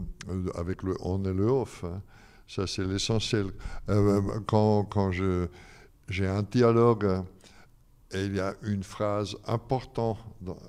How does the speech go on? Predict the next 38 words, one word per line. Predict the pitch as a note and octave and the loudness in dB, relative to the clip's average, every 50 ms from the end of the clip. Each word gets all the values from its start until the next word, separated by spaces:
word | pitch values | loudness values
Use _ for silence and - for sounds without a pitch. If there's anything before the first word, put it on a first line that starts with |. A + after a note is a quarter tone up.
| - - | -20 -10
que | - G#2+ G2+ | -6 -4 -4
je | F#2 F#2+ G#2+ | -2 -2 -4
trouve | G2+ - - G#2 A2+ G#2+ G2 | -6 -6 -4 -4 -4 -2 -2
importante | F#2+ F#2+ E2 - G2 F2 - - A2 A2 G#2+ G2 | -4 -4 -6 -8 -10 -12 -10 -8 -6 -6 -6 -4
dans | G2 F#2 | -6 -6
le | F2+ F2 E2+ | -6 -6 -8
dialogue, | D#2+ - F#2+ F#2+ F#2 G2+ A#2+ C#3+ C#3 - - - - - - - - | -8 -6 -6 -4 -2 -2 -4 -4 -6 -10 -18 -20 -20 -20 -20 -20 -10
je | - G2+ | -6 -4
le | G2 | -2
mets | G2+ G#2 | -2 -2
toujours | G2+ - - C#3 C3+ A2+ A2+ G#2 G2+ | -4 -4 -4 -4 -2 0 0 2 2
en | G2 G2 G2+ | 2 2 0
off. | G2 F#2 E2+ - - - - - - - _ - - - - - - - - - - - | 0 -2 -2 -4 -8 -16 -20 -20 -20 -20 _ -20 -20 -20 -20 -20 -20 -20 -20 -20 -10 -2
Parce | - G2 G2+ - | 0 0 0 0
que | - - - G#2 G2 F#2+ E2+ - - - - - - - - | -2 -2 2 4 4 4 2 0 -4 -14 -20 -20 -20 -14 -8
la, | F2 F2+ E2+ - - - - F2+ | -6 -6 -6 -6 -8 -10 -10 -8
la, | F2+ E2+ D#2+ D2+ D2 D2+ D2 C#2 C2+ C2+ C#2 - - D2+ D#2 D2 D2 D#2 D#2 | -6 -6 -6 -8 -8 -10 -12 -12 -14 -14 -16 -14 -14 -14 -14 -12 -12 -12 -8
l'effet | E2 F#2+ A2 - - - C#3 C#3 C3+ - - - - - | -4 -2 0 2 4 4 4 4 2 -2 -6 -14 -10 -6
est | F#2+ F#2+ | -6 0
beaucoup | - - - - - - | 4 6 4 6 4 -4
plus | - G2 G2 G2+ | -4 -2 -4 -4
grand | F#2 F#2 F#2+ G2 G#2 G#2+ - - - - | -2 -2 -4 -4 -4 -4 -8 -12 -14 -10
dans | F2 F2+ E2 E2+ | -10 -8 -8 -8
le, | E2+ E2+ E2 D#2+ E2 E2 - - - - - - - - - - - - | -8 -8 -8 -10 -10 -12 -14 -16 -18 -18 -18 -18 -20 -20 -20 -20 -10 -8
euh, | F2 F2 F2+ | -6 -6 -6
dans | E2 E2+ F2 E2 | -6 -6 -6 -6
la, | E2 D#2+ D2+ D2+ D2 C#2+ E2 | -6 -6 -8 -10 -10 -10 -10
la, | E2 - - E2 | -12 -12 -10 -10
la | F2 F2 | -10 -8
perception, | E2+ - G2 F2+ - - G#2 F2 - - - G2 F#2 F#2+ F#2+ F#2 | -6 -6 -6 -6 -6 -8 -10 -12 -12 -12 -12 -10 -10 -10 -10 -10
euh, | F#2 F2+ F2 E2+ E2 D#2+ | -10 -10 -10 -10 -10 -12
du | D#2+ F2 F#2 | -10 -10 -10
spectateur. | - - - F#2 - - F#2+ F2 - - F#2 E2 D#2+ E2 - - - - - - - - - - - - | -10 -8 -10 -12 -10 -10 -12 -12 -10 -12 -12 -12 -12 -14 -18 -20 -20 -20 -20 -20 -20 -20 -20 -20 -20 -10
On | - G2+ G2+ | -6 -4 -2
entend | G#2 G#2 G#2+ G#2 G#2 - B2+ B2+ C#3+ C3+ | 0 0 0 -2 0 0 0 0 0 -2
plus | - A2+ G#2+ A2+ A2+ A2 - - | -4 -4 -4 -4 -4 -4 -6 -12
qu'on | - - G2 F2+ | -8 -6 -6 -6
voit. | F2+ F2+ F2+ F2+ E2+ D#2+ | -6 -6 -6 -6 -6 -8